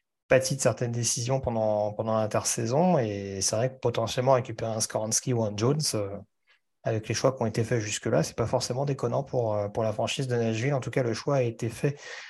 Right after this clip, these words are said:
On a vu, euh, Ran Carton, pour son premier choix en tant que G M des Titans, euh, euh, congratuler Mike Vrabel. Donc, euh, on va avoir a priori l'annonce dans quelques,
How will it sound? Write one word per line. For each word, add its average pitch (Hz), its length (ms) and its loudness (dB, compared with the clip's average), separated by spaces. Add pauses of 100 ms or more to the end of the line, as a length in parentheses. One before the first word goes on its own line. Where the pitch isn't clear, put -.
(140)
On 117 100 -2
a 113 80 2
vu, 131 240 2
euh, 110 100 4
Ran 127 220 2
Carton, 135 460 0
pour 113 120 -4
son 107 160 -6
premier 135 300 2
choix 135 160 2
en 131 60 4
tant 117 200 0
que 107 80 -4
G 113 120 0
M 131 180 4
des 110 120 -4
Titans, 123 460 -2 (180)
euh, 101 260 -4 (480)
euh, 95 40 -8 (120)
congratuler 151 800 4
Mike 123 200 0
Vrabel. 117 480 0 (1040)
Donc, 123 380 -2
euh, 113 60 0
on 104 160 2
va 107 120 6
avoir 113 300 6
a 101 80 2
priori 117 280 -4
l'annonce 120 280 -2
dans 107 100 -4
quelques, 127 480 -2